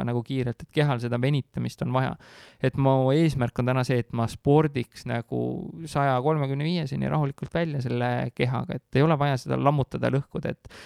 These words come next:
see tuli hästi sellest nagu ego pealt, on ju, kindlasti, et mu sõbrad vaatavad, "Oh, täiega tegija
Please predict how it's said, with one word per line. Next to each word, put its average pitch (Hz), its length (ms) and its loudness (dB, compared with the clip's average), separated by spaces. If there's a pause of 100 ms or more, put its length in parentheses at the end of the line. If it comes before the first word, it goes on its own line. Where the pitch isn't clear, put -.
(100)
see - 100 -20
tuli 214 220 6
hästi 185 260 0
sellest 131 440 2
nagu 131 260 0
ego 165 240 2
pealt, 180 400 -2
on 185 60 2
ju, 180 80 -2
kindlasti, 151 420 0
et - 140 -6
mu 127 100 2
sõbrad 131 320 4
vaatavad, 120 300 0
"Oh, 127 280 6
täiega 117 340 2
tegija 123 300 0